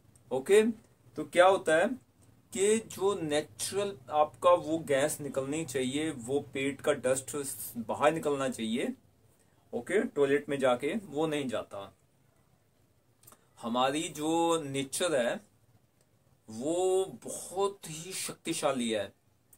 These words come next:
वो क्या करती है कि, आ, आ, वो, आ,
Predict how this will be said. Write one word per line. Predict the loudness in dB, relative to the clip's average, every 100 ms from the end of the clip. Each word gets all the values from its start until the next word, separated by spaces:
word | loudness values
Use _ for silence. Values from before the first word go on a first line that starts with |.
| _ _ _ _ -12
वो | -8
क्या | 2 2
करती | 4 2 0 0
है | 2 2 0 -8 _ _ -20 _ _ -2
कि, | 2 6
आ, | 8
आ, | 8 8 6 2 -4 _ _ _ _ _ _ _ _ _ -20 -20 _ 0 4 6 4
वो, | 2 -4 -2 2 2
आ, | 2 -4 _ _ _ 0 2